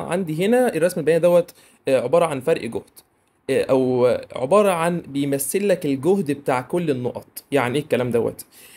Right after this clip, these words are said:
يعني أنت لو بصيت مثلًا عند أول مقاومة هتلاقيه منقط لك هنا من أول المقاومة لحد آخرها. أول مقاومة نقطة اسمها النقطة بي، ونازل بيها تحت هنا كده أهو. لو أنت، آه، شفت الجهد بتاع بي كده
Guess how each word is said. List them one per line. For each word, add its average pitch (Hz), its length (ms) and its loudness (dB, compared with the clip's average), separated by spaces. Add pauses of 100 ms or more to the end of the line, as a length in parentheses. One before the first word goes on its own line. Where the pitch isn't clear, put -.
(120)
يعني 160 240 4
أنت 302 140 0
لو 170 140 6
بصيت 156 400 -4
مثلًا 214 240 0
عند 135 220 -2
أول 185 200 2
مقاومة 190 380 0
هتلاقيه 185 240 0
منقط 175 300 -2
لك 143 200 -2
هنا 180 140 2
من 147 220 -2
أول 202 220 2
المقاومة 175 420 0
لحد 175 220 -2
آخرها. 123 300 -2 (460)
أول 233 200 6
مقاومة 226 400 2
نقطة 214 240 2
اسمها 202 260 -2
النقطة 180 280 0
بي، 139 220 -2 (240)
ونازل 131 440 -2
بيها 156 120 2
تحت 160 240 -4
هنا 165 120 0
كده 175 180 2
أهو. 208 220 4 (340)
لو 131 220 4
أنت، 240 400 2
آه، 135 160 2
شفت - 400 -6
الجهد 127 600 -2
بتاع 135 300 -2
بي 151 140 -8
كده 208 300 2